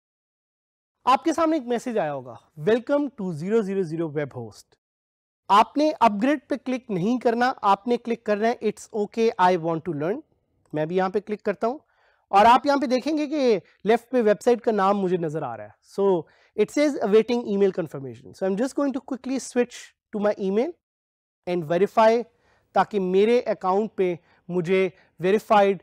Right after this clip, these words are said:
फीचर्स अवेलेबल हों। और, अ, आप देख रहे हैं कि सामने वेरिफिकेशन व्हील जो है वो मूव हो रहा है और मैं थोड़ा सा वेट करूँगा ताकि मेरी ईमेल वेरीफाई हो जाए और मुझे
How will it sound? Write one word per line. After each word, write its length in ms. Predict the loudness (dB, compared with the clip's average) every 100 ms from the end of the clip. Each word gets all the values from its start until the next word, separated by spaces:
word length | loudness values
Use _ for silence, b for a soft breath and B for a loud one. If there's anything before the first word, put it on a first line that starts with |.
| _
फीचर्स 520 | _ -8 -4 -4 -2
अवेलेबल 340 | -6 -6 -8 -10
हों। 100 | -2
और, 280 | 0 2 0
अ, 80 |
आप 400 | 2 2 4 2
देख 240 | 2 0 0
रहे 80 | -2
हैं 80 |
कि 100 | -2
सामने 540 | -4 -2 0 0 -2 -4 b b b -4
वेरिफिकेशन 800 | -4 -4 -4 -2 -2 -4 -4 -6
व्हील 320 | -4 -2 0
जो 100 | 0
है 140 | -2
वो 140 | -4 -4
मूव 280 | -4 -4 -4
हो 120 | -4
रहा 120 | -2 -2
है 120 | -4 _ _ _ _ -2
और 240 | 2 2 0
मैं 220 | -4 -4
थोड़ा 220 | -2 -2
सा 140 | 0
वेट 240 | 0 0 0
करूँगा 380 | -2 0 -2 -4
ताकि 320 | -4 -4 -4
मेरी 280 | -4 -4 -8 _ -10
ईमेल 320 | -4 -2 -2
वेरीफाई 380 | -4 -4 -2 -2
हो 180 | -2 -4
जाए 200 | -4 -6
और 160 | -8
मुझे 420 | -8 -6 -4 -4